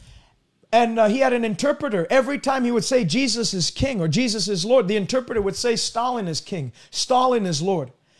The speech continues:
And so all of a sudden he feels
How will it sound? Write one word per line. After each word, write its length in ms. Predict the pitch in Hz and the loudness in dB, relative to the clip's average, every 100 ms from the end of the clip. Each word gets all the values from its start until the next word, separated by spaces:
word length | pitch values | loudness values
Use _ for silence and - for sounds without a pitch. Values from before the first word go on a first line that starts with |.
| _ _ _ _ _ _ | _ _ _ _ _ _
And 180 | 214 226 | 2 2
so 480 | - 262 277 302 - - _ _ _ - | 2 2 2 -4 -12 -20 _ _ _ 4
all 220 | 269 302 | 6 6
of 60 | 285 | 2
a 100 | 262 | -2
sudden 400 | 285 294 220 208 | -2 -2 -2 0
he 160 | 247 | -2
feels 680 | - 285 285 226 226 - | -2 -4 -2 -2 -4 -10